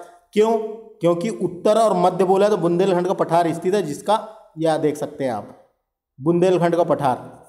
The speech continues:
जबरदस्त है ना। अगला क्वेश्चन चलते हैं छियासठवें नंबर का,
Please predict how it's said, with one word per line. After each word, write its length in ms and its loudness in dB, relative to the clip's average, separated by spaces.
जबरदस्त 720 0
है 40 0
ना। 240 -2
अगला 260 2
क्वेश्चन 260 0
चलते 200 2
हैं 60 0
छियासठवें 460 0
नंबर 280 2
का, 420 -2